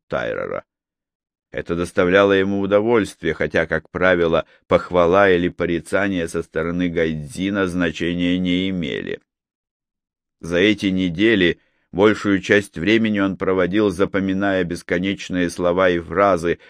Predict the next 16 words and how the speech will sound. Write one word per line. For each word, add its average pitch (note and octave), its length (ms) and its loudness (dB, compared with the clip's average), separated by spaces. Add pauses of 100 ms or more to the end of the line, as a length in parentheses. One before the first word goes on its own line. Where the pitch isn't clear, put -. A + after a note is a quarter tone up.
(120)
повторяя G2 580 4
их F#2 200 0
снова F#2+ 420 2
и F2 100 0
снова G2 380 -2
до E2+ 140 0
тех E2+ 320 -2
пор, A#2 340 4 (220)
пока E2+ 260 0
язык F2+ 480 0
его F2+ 320 0
снов F#2+ 500 -2
не D#2+ 160 -6
стал F#2 360 0
наполовину E2 720 -2
английским. D#2 800 -8